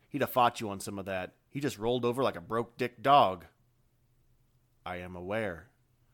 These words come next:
"So what you want to do about it?" asked Vago, losing his patience at Isra's constant monotone.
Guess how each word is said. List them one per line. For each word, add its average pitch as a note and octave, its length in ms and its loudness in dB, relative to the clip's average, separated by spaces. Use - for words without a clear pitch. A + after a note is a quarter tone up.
"So - 180 -8
what A3+ 280 2
you A3+ 80 0
want G#3+ 160 4
to G#3 60 2
do A#3+ 180 0
about B2 320 6
it?" G2 180 -4
asked G2+ 260 -6
Vago, G2+ 580 -4
losing A2 300 -8
his G2 120 -8
patience G#2+ 420 -10
at G2+ 140 -10
Isra's A2+ 300 -10
constant - 500 -12
monotone. A#2 540 -10